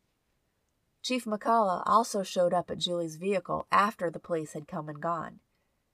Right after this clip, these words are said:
Yet, in court, he talked about stuff he saw in the car, like the map, the beer bottles, and binoculars,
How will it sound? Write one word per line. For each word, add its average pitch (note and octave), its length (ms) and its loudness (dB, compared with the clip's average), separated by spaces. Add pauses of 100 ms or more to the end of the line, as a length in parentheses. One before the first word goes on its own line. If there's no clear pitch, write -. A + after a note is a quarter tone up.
Yet, G3+ 260 6 (100)
in F#3+ 200 -4
court, A3+ 380 2
he G3+ 120 -12
talked F3+ 280 2
about E3+ 240 0
stuff F#3+ 300 0
he F#3 140 -10
saw D#3+ 300 0
in D3+ 80 -8
the D3+ 80 -10
car, G#3+ 420 -2 (580)
like F3 240 2
the F#3+ 80 0
map, G3+ 460 0 (340)
the F3 80 0
beer F#3+ 280 0
bottles, D#3 420 -2
and D3+ 100 -8
binoculars, E3 800 -4